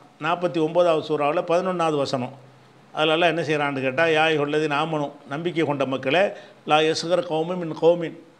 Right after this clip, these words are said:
ஒரு கூட்டம் ஒரு கூட்டத்தை கேலி செஞ்சாரா-, கேலி செஞ்சிராதீங்க. "அஸா அன் யகூனு ஹைரம் மின்ஹும்", இவர்களை விட அவர்கள் மேலானவர்களாக இருக்கக்கூடும். "வலா நிசாவும் மின் நிசாயின்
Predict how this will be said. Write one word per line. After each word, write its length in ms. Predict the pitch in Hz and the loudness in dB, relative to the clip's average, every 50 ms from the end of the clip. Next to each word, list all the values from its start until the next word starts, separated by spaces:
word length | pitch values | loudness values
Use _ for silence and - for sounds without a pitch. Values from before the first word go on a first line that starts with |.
| _ _ _ _ _ | _ _ _ _ _
ஒரு 200 | - 160 175 180 | 0 0 0 0
கூட்டம் 320 | 147 180 175 156 185 180 175 | -2 -4 -2 0 0 2 2
ஒரு 140 | 165 160 | 0 0
கூட்டத்தை 360 | 143 160 170 160 170 165 180 175 | 0 -2 -2 -2 -2 -2 -2 0
கேலி 220 | - 170 180 185 180 | 2 2 2 4 2
செஞ்சாரா-, 640 | - 165 160 156 147 151 147 147 156 165 - - 156 - | 0 -2 -2 0 0 0 2 2 2 0 0 -4 -6 -6
கேலி 220 | - 170 190 196 165 | -4 -2 -2 0 0
செஞ்சிராதீங்க. 600 | 135 160 156 156 156 160 156 151 147 135 127 117 - - - - - - - - - | -2 -2 0 0 2 2 2 0 0 -2 -4 -4 -6 -10 -18 -20 -20 -20 -20 -6 -4
"அஸா 200 | 127 - - 185 | -4 -2 2 2
அன் 180 | 180 175 175 | 2 2 2
யகூனு 380 | 170 165 165 160 160 156 170 185 185 143 | 0 0 -2 -2 -2 -2 -2 0 0 2
ஹைரம் 320 | 156 165 180 180 185 180 170 | 2 2 2 2 0 0 -2
மின்ஹும்", 320 | 175 180 165 156 156 135 131 - - - - - - - - | -4 -2 -2 -4 -4 -4 -8 -14 -20 -20 -20 -20 -20 -12 -4
இவர்களை 420 | 147 165 185 190 190 175 185 185 | -2 0 2 2 2 2 2 2
விட 160 | 185 196 190 170 | 4 4 4 4
அவர்கள் 340 | 165 170 175 170 175 160 | 4 4 2 2 0 0
மேலானவர்களாக 640 | 156 160 175 185 185 185 180 175 175 175 175 170 165 | 0 0 2 2 2 2 2 2 2 2 2 2 2
இருக்கக்கூடும். 460 | 160 147 160 151 143 170 156 147 135 - - - - - - _ _ - | 0 -2 -4 -2 0 0 0 0 -2 -6 -12 -20 -20 -20 -20 _ _ -4
"வலா 220 | 143 151 160 165 | 0 0 2 2
நிசாவும் 440 | 165 165 160 - 180 175 185 190 185 | 0 0 0 2 4 4 4 2 0
மின் 180 | 175 170 170 175 | -2 -4 -6 -6
நிசாயின் 560 | 170 - - 170 170 175 170 165 156 - | -6 -2 2 2 2 4 2 0 -2 -4